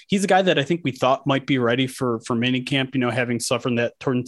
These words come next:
torn A C L at the end of September last year. Um, but he wasn't out. I mean, he was out there on the practice field, but wasn't really doing much.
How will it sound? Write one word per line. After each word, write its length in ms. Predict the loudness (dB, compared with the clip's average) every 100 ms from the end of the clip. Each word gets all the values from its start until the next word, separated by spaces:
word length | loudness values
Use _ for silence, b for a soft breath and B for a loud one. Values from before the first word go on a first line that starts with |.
| -8 -2
torn 200 | 2 2
A 60 |
C 160 | 2 2
L 80 | 2
at 80 |
the 60 | 0
end 120 | -2
of 40 | -2
September 460 | -6 -2 -2 0
last 320 | 2 0 0
year. 240 | -2 -2 -4 B B B -2
Um, 240 | 0 2
but 140 | 0 0
he 60 |
wasn't 400 | 2 2 2 2
out. 220 | 2 -2 -2
I 60 | 0
mean, 140 | 2
he 80 | 0
was 100 | 0
out 140 | 0
there 100 | 0
on 60 | -2
the 60 | 0
practice 320 | -2 -4 -6
field, 180 | -6 -4
but 80 | -4
wasn't 240 | -4 -2
really 180 | -4 -2
doing 280 | -2 0 2
much. 340 | 0 -4